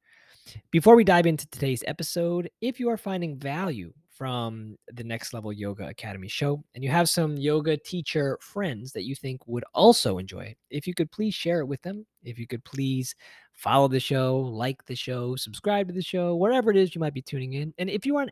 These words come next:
Apple specifically, if you could review it, we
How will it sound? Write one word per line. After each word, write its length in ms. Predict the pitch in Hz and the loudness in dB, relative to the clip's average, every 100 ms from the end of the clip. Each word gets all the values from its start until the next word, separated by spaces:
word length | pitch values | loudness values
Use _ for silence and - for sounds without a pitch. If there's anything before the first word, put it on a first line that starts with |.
| - - | -6 -2
Apple 440 | 180 190 110 113 | -2 -2 -6 -8
specifically, 720 | - 131 156 156 131 104 104 | -8 -4 -4 -4 -8 -12 -10
if 100 | - | -6
you 80 | 240 | -2
could 220 | 277 233 | -2 2
review 380 | 220 160 247 226 | 2 2 2 2
it, 200 | 123 - _ - - _ _ _ _ - | -2 -12 _ -20 -20 _ _ _ _ -2
we 420 | 185 185 127 | 2 2 0